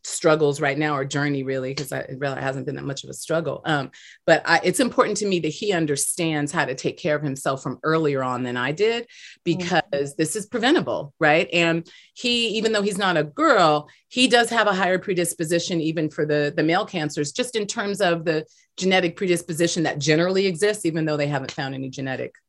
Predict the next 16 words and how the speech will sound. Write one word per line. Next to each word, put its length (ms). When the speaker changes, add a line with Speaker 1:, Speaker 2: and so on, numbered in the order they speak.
Speaker 1:
um, 340
connections 500
in 120
me 120
yet. 220
So 220
I 60
just 180
like 160
to 60
be, 380
you 100
know, 220
safer 360
than 160
sorry. 420